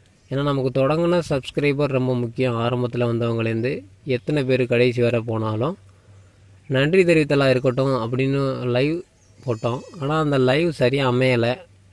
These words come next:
நமக்கு ஒழுங்கா பண்ண தெரியல முதல் கட்டம்னால. அதே நேரத்துல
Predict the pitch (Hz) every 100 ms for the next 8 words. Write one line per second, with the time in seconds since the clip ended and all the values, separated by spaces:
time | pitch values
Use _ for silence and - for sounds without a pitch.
0 | - 117 117 123 120 135 139 123 - 120
1 | 135 135 120 117 110 117 - 120 127 131
2 | 127 117 120 113 110 104 117 - - _
3 | - - - - - _ _ _ _ -
4 | 143 147 165 160 156 156